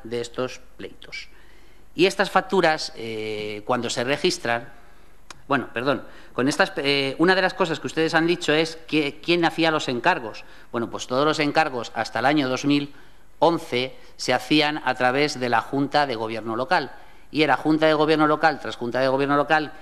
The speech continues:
quien a este abogado y a otros se les encargaba, puesto que, eh, el contrato que se tenía finalizó.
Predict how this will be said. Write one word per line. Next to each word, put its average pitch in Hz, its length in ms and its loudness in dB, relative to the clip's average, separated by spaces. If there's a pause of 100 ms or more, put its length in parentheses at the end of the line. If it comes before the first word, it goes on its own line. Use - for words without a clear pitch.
(180)
quien 123 180 -2
a 120 100 0
este 147 200 0
abogado 143 340 2
y 107 120 -6
a 123 60 -2
otros 139 440 -4 (240)
se 135 220 -2
les 143 180 -2
encargaba, 135 640 2
puesto 131 400 -2
que, 139 300 0
eh, 110 560 -6
el 117 140 -6
contrato 123 600 -2 (300)
que 139 100 0
se 143 120 0
tenía 135 380 0
finalizó. 110 640 -6